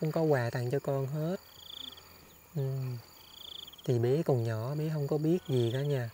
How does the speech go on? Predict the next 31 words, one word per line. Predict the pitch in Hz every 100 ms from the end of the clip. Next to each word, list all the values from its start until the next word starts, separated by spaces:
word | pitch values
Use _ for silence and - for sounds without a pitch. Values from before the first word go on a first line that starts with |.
| - - - - - -
Thì | 135 117 113 110 107 117
bé | 127 147 160 170 190 - - - -
lỡ | 123 113 139
một | 139 117
lần | 127 117 110
á | 131
là | 131 120 110 110 107 - - - -
bé | 143
mang | 143 135 131
thai | 143 135 135
lúc | 151 -
còn | 123 117
nhỏ. | 113 110 131 190 - - - - - - - -
Thì | 131 117 113
gà | 117 110 110
cũng | 143 147
mong | 139 131
là | 127 117
cô | 139
chú | 135 151
anh | 165 131
chị | 131 113
xem | 120 147 139
qua | 139
cái | 147
màn | 151 127
ảnh | 120 135
nhỏ | 117 117 143
của | 147
gà | 139 127
á, | 117 120